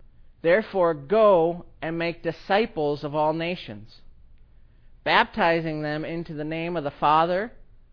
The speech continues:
and of the Son and of the Holy Spirit, and teaching them to obey everything I have commanded you.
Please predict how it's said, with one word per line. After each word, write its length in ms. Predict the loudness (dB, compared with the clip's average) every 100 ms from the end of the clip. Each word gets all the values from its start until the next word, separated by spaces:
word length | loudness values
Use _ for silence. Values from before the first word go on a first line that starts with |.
| -20 -20 -12
and 140 | -6
of 80 | -6
the 80 | -6
Son 400 | -8 -6 -4 -4
and 120 | -4
of 140 | -6 -6
the 80 |
Holy 360 | -6 -4 -4 -4
Spirit, 500 | -6 -10 -8 -8 -12 -20 -20 -20 -20 -20 -20 -20 -20 -20 -14
and 180 | -10 -10
teaching 380 | -8 -8 -6 -4
them 160 | -4 -4
to 160 | -2
obey 360 | 0 2 2 2
everything 560 | 0 0 -2 -4 -6
I 120 | -2 -2
have 160 | -4
commanded 520 | -8 -6 -6 -6 -10
you. 140 | -16